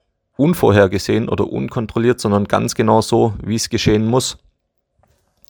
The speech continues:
Denn durch diesen enormen Druck, den Satan hier erzeugt,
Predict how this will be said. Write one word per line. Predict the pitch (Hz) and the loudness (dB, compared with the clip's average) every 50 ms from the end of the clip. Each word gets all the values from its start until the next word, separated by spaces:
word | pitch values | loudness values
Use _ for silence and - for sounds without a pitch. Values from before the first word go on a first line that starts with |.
| _ _ _ _ - _ _ _ _ _ _ - | _ _ _ _ -20 _ _ _ _ _ _ -4
Denn | 95 101 104 | 0 2 2
durch | 104 104 - | 2 2 0
diesen | - 135 147 139 156 120 | 0 -4 -4 -2 -2 -2
enormen | 104 107 110 113 117 123 123 113 | 0 0 2 2 0 0 -2 -4
Druck, | - - 135 113 - - - - - _ _ _ _ _ _ _ _ - | -2 -2 -2 -2 -4 -12 -20 -20 -20 _ _ _ _ _ _ _ _ -10
den | 92 95 92 | -8 -6 -4
Satan | - 107 107 113 - 110 104 104 | 0 0 0 0 0 0 -2 0
hier | 107 92 | 0 0
erzeugt, | 95 95 - - - 110 117 131 - - - | -2 -4 -4 -2 0 0 0 0 -4 -12 -20